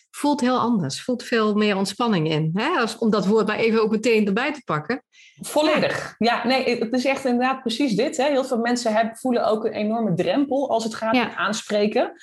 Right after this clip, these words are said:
Speaker 2: Want dan ga je de ander zeggen wat hij niet goed heeft gedaan. En,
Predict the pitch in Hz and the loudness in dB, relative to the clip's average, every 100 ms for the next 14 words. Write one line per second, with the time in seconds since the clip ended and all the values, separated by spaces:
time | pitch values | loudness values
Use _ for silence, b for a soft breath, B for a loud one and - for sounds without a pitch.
0 | B B - 196 185 208 202 202 - 226 | B B -4 -2 0 0 2 2 2 2
1 | 196 175 233 185 180 202 185 196 247 247 | 2 2 2 2 0 0 0 0 0 0
2 | 254 233 226 226 - 196 208 202 208 170 | -2 -2 -4 -4 -4 -2 -2 -2 -2 0
3 | 170 170 | 0 -2